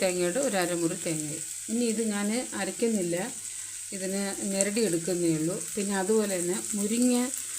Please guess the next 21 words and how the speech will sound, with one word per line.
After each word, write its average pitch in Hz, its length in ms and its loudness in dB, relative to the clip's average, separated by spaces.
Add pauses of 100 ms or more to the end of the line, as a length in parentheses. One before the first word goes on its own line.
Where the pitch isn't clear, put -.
(460)
ഇല 208 120 4 (280)
തോരത്തിന് 202 520 6 (120)
നമ്മൾ 190 220 6 (100)
വെളുത്തുള്ളി 190 520 8
അരയ്ക്കും, 160 300 8 (100)
ഞാനും 190 360 8
അരയ്ക്കും. 165 340 6 (880)
ആ, 196 40 8 (340)
അതെനിക്ക് 220 480 10
ഇത്തിരി 233 260 8 (120)
കൂടുതൽ 240 440 12 (100)
വെളുത്തുള്ളി 208 420 8
യൂസ് 190 220 10
ചെയ്യുന്നത് 196 340 8
ഭയങ്കര 175 360 8
ഇഷ്ടമാണ്. 170 380 8 (600)
അതേസമയം 220 600 10
ഇതിനകത്ത് 226 560 8 (140)
നമുക്ക് 190 260 8
വെളുത്തുള്ളിയുടെ 185 600 8
ആവശ്യമില്ല. 165 520 10